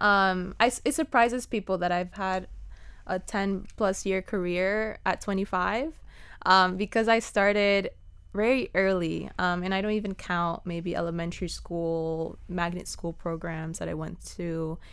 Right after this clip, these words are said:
in elementary, middle, high school, leading all the way to college, undergrad, um, now my studio practice.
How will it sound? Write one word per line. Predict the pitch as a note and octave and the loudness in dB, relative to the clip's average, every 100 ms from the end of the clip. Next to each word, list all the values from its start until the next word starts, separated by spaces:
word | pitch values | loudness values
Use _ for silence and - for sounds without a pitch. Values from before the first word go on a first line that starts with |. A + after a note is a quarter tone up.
| - - | -16 -8
in | D#3+ | -4
elementary, | D#3 E3 D#3+ - | -2 0 -2 0
middle, | E3+ D#3 D#3 D#3 - | 0 0 0 -2 -6
high | - E3+ | -4 -2
school, | D#3+ - - D#3+ D#3 | -2 -4 -2 -2 0
leading | E3 E3 D#3+ | 0 -2 -2
all | D#3+ | -2
the | D#3 | -2
way | D#3 | -2
to | D#3 E3+ | -4 -8
college, | - D#3+ D3 D3 D3 D3 - - - - | -6 -4 -2 -2 -4 -6 -12 -14 -18 -6
undergrad, | E3+ E3 D#3+ D3+ D3 D3+ - - | -4 -2 -2 -4 -2 -6 -8 -10
um, | - - - | -10 -10 -4
now | F3+ E3 | -2 -2
my | E3 | -4
studio | - F3 E3 | -6 -6 -4
practice. | D#3+ D#3 - E3 - | -6 -6 -8 -10 -12